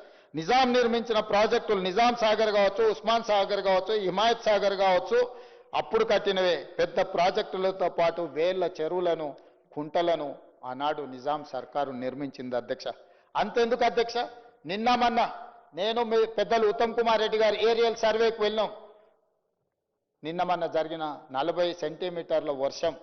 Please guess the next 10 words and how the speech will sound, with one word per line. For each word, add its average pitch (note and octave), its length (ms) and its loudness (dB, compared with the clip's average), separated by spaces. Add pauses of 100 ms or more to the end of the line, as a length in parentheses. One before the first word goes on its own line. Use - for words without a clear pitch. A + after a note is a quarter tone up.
(160)
అత్యధికంగా F#3 720 -2
కూర్చి, F3 400 -4 (420)
మ-, D3+ 100 -4
కురవడం G3+ 580 2
వల్ల F#3+ 180 4 (440)
కామారెడ్డి, A3+ 500 4
మెదక్ G#3+ 340 2
జిల్లాలను A3 480 4
అతలాకుతలం A#3 680 2
చేసినాయి. F#3 400 -6